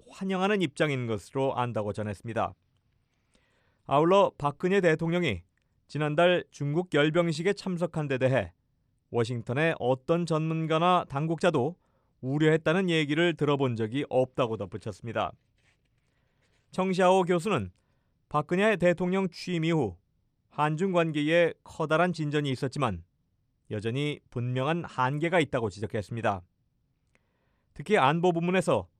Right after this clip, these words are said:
한국에 실질적 지원을 하는 데 있어 중국은 미국을 대체할 수 없다고 진단했습니다.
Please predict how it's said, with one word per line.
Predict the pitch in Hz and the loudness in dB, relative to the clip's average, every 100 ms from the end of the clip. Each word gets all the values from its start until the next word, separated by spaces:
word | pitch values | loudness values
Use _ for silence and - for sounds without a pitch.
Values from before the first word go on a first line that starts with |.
| _ _ _ | _ _ _
한국에 | - 147 156 147 165 185 - | -2 -2 -2 -4 0 2 0
실질적 | - 196 180 - 185 175 175 | -6 -12 -10 -6 -2 0 -2
지원을 | - 170 165 160 156 | -4 0 0 2 0
하는 | 147 143 | -2 -2
데 | 131 | -2
있어 | 123 - 160 156 151 _ _ _ _ | -2 -2 0 0 -4 _ _ _ _
중국은 | - 117 113 135 151 - - | -8 -6 -2 -2 -4 -8 -12
미국을 | 117 120 113 117 160 | -6 -4 -4 -2 -2
대체할 | 156 127 123 127 110 | 0 -2 0 -2 -2
수 | - 147 | -4 0
없다고 | 131 127 - 110 107 | 2 2 2 -2 -2
진단했습니다. | 110 104 104 98 123 113 92 | -6 -6 -6 -6 -4 -2 -2